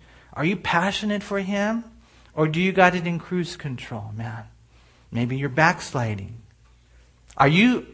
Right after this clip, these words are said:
we need to be in this place where, you know, the devil does not have his way. And the first thing he'll want to do is to make you compromise, lead you to little areas of compromise. You never would have done that before when you were on fire for the Lord, but now you're compromising.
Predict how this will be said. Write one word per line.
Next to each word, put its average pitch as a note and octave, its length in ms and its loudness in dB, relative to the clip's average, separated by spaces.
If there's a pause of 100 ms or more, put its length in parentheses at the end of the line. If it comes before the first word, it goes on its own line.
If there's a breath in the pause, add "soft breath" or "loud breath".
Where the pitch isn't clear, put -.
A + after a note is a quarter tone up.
(100)
we G3+ 180 2
need G#3+ 380 2
to G3+ 100 -2
be F3+ 220 0
in F3 120 0
this D#3 180 -4
place F3 440 -6
where, D3 300 -4 (460 loud breath)
you D3+ 80 -4
know, D#3+ 380 0 (220)
the C#3+ 140 0
devil E3+ 400 2
does D3+ 240 0
not D3 260 -2
have D#3 440 -4
his C#3+ 200 -6
way. - 580 -10 (600 soft breath)
And F3 80 -4
the F3+ 60 -2
first A3+ 320 0
thing A3+ 140 0
he'll G#3+ 140 0
want G#3 200 2
to G3 60 2
do G#3 240 0
is G#3+ 100 -2
to E3+ 100 -4
make E3 260 -2
you F3 60 -4
compromise, C#3+ 1080 -4
lead F#3+ 360 0
you G#3 80 -2
to E3 200 0
little G3+ 300 2
areas F#3 380 2
of D#3 160 -6
compromise. C#3+ 840 -2
You D#3 60 -4
never A3 260 0
would G3+ 160 2
have E3+ 120 2
done G3 200 4
that D3 160 2
before D3 340 0
when D3 140 0
you D#3+ 140 2
were E3+ 100 6
on D3+ 140 8
fire F#3+ 400 10
for - 160 0
the C#3+ 120 0
Lord, D3+ 300 4
but D3+ 100 2
now D#3+ 180 6
you're F#3 160 2
compromising. D#3+ 1080 0